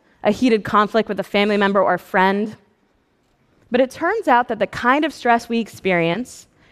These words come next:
and whether we're able to stay in a relaxed state long enough to keep our bodies working properly, depends a lot on who we are. There's also a growing body of research examining that, showing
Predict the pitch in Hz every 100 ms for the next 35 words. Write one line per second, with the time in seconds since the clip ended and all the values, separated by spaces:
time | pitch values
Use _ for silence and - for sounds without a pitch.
0 | _ - 247 294 339 311 247 277 285 294
1 | - 247 226 208 196 202 233 - - 226
2 | 208 - 220 220 262 226 175 196 - -
3 | _ - - 254 226 202 196 220 247 202
4 | 196 214 190 - 240 190 165 156 214 254
5 | _ _ _ _ - - 254 220 208 208
6 | 214 - 196 180 - 214 202 196 - 151
7 | 160 156 - - _ _ _ _ _ _
8 | _ _ _ _ _ 247 247 269 320 370
9 | 254 233 226 220 202 208 190 180 - 170
10 | 175 - 185 185 185 180 180 - 208 -
11 | 294 302 214 190 233